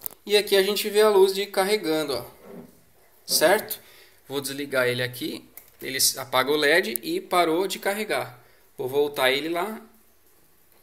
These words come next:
Carregando. Então aí nós temos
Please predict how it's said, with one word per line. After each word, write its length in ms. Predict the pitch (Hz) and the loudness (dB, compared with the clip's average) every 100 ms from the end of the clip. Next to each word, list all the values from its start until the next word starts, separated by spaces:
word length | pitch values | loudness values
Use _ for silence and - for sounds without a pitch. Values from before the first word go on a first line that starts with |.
| _ _ - _ _ _ - - _ _ - | _ _ -20 _ _ _ -20 -20 _ _ -6
Carregando. 680 | 143 175 160 131 123 123 - - - - - | -2 0 0 -2 -6 -12 -20 -20 -20 -20 2
Então 180 | 233 | 4
aí 120 | 233 240 | 6 4
nós 220 | 247 - | 4 2
temos 600 | 269 262 254 233 - | 2 -2 2 2 2